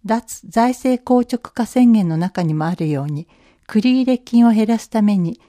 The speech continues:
下水道料金の値上げで対処していきたいです。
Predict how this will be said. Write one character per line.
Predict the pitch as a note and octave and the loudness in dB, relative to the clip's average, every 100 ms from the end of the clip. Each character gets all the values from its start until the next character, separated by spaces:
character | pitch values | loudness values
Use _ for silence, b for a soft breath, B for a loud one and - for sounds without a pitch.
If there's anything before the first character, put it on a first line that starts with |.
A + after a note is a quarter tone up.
| b - | b -4
下 | G3 | -4
水 | - C#4 C4 | -2 -2 0
道 | C4 B3+ | 2 2
料 | B3 B3+ A#3+ | 2 0 0
金 | - E3 | -4 -4
の | D3+ D3+ | -4 -4
値 | E3 F#3+ | -2 0
上 | G#3 | 0
げ | G3 | -4
で | F#3+ F3+ - | -6 -8 -8
対 | G#3 G#3+ | -8 -6
処 | - | -6
し | E3 | -10
て | - | -8
い | D3 | -8
き | - | -8
た | - D3+ | -8 -6
い | D3 | -6
で | - | -12
す。 | - - | -18 -20